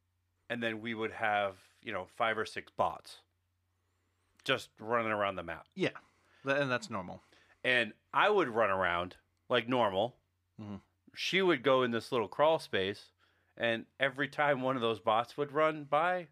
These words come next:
Speaker 1: she would shoot them. And, you know, but we would play this game together. And so, you know, me adding this to the list, like, Black Ops was one of those iconic,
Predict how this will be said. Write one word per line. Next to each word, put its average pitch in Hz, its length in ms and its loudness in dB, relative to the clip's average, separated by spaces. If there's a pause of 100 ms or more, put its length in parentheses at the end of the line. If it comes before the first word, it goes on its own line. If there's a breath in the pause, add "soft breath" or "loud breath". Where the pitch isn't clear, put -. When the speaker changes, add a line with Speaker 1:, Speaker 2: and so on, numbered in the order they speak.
(460)
Speaker 1:
she - 200 -6
would 117 180 -2
shoot - 240 -8
them. 87 200 -6 (2250 soft breath)
And, 123 380 -2 (680)
you 127 80 -4
know, 110 280 0
but 123 180 2
we 151 140 6
would 170 200 2
play 147 180 2
this 113 200 -8
game 110 220 -6
together. 95 520 -8 (960)
And 110 120 -8
so, 117 220 -2 (100)
you 131 100 -2
know, 104 140 -2 (560)
me 135 220 -6
adding 117 320 0
this 113 240 -8
to 120 120 -6
the 107 120 -2
list, 113 360 0
like, 107 200 0 (520 loud breath)
Black 139 300 0
Ops 143 240 0
was 117 240 -4
one 117 120 -2
of 110 60 -6
those 110 160 2
iconic, 107 540 -2